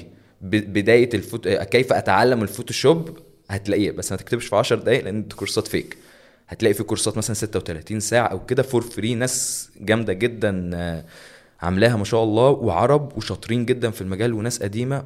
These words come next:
وعاملاها لوجه الله، انت اتعلم منهم. عايز تشتري كورسات متخصصة، عايز تروح أماكن بتعمل ده، موجود. دور على ده ودور على ده ودور على ده.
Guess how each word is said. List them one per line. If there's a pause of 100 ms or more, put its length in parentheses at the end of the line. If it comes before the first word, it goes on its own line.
وعاملاها
لوجه
الله،
انت
اتعلم
منهم. (1000)
عايز
تشتري
كورسات
متخصصة،
عايز
تروح (400)
أماكن
بتعمل
ده، (120)
موجود. (600)
دور
على
ده
ودور
على
ده
ودور
على
ده.